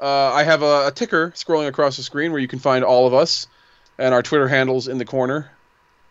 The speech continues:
of the screen, as well as the phone number on the bottom and the name of our podcast up top. I have, it's very, it's a very noisy overlay. Uh, but yeah, uh, hit us up.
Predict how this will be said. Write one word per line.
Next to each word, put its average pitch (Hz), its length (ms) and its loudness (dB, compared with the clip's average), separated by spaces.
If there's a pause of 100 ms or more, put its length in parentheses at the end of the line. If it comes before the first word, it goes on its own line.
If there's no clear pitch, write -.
of 123 100 -10
the 113 80 -8
screen, 156 420 -2
as 151 320 2
well 147 140 6
as 127 80 0
the 127 60 -8
phone 139 180 2
number 127 200 0
on 117 80 0
the 113 60 -4
bottom 123 380 4
and 160 120 -4
the 160 40 -2
name 160 140 0
of 160 100 0
our 160 60 -2
podcast 175 460 -2
up 160 100 -4
top. 165 260 0
I 113 80 2
have, 127 200 0 (160)
it's 143 120 -6
very, 175 240 4
it's 165 100 -4
a 170 40 2
very 156 300 2
noisy 123 440 -4
overlay. 104 380 -6 (920)
Uh, 117 320 2 (800)
but 147 100 -6
yeah, 285 200 4
uh, 127 520 2 (240)
hit 143 180 -4
us 165 140 -2
up. 185 280 6